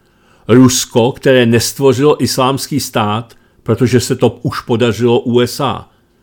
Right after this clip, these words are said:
Rusko, kterému U S A vnutili válku s Ukrajinou. Raději budu stát po boku slovanských národů, než stát vedle germánských národů a hlavně si odmítám stoupnout vedle amíka.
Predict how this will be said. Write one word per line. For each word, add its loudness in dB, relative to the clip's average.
Rusko, -4
kterému 2
U 4
S -2
A -2
vnutili -2
válku -4
s -12
Ukrajinou. -10
Raději 6
budu 4
stát -2
po 4
boku 2
slovanských 0
národů, 0
než 0
stát -2
vedle 2
germánských 0
národů 0
a 2
hlavně 2
si -4
odmítám -2
stoupnout -2
vedle -2
amíka. -6